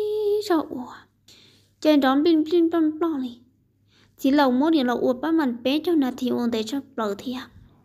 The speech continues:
Chị ô, ô cha, chỉ lâu chắc có giờ tới ổn luôn, thì nè có một cụ ai ta. Ê cha, cha chỉ ho, cha các mụ ai nè lâu lời thì giờ ai tôn tế ta, bảo.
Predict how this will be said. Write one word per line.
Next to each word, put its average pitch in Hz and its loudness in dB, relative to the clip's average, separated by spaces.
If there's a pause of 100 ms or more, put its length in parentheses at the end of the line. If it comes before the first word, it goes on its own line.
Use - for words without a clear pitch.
(640)
Chị 269 0
ô, 359 4
ô 285 2
cha, 240 0
chỉ 247 -2
lâu 254 0
chắc 320 -2
có 254 -2
giờ 240 0 (100)
tới 240 0
ổn 247 2
luôn, 285 2
thì 320 2
nè 294 4
có 233 -6
một 240 0
cụ - -4
ai 220 -6
ta. 277 -14 (840)
Ê 285 2
cha, 269 2
cha 247 0 (120)
chỉ 254 -2
ho, 269 0
cha 247 -2
các 302 -2
mụ 311 4
ai 240 -2
nè 226 -4
lâu 226 -6
lời 214 -4 (100)
thì 302 -2
giờ 269 -2
ai 220 -6
tôn 226 -6
tế 220 -4
ta, 311 0 (680)
bảo. 202 -12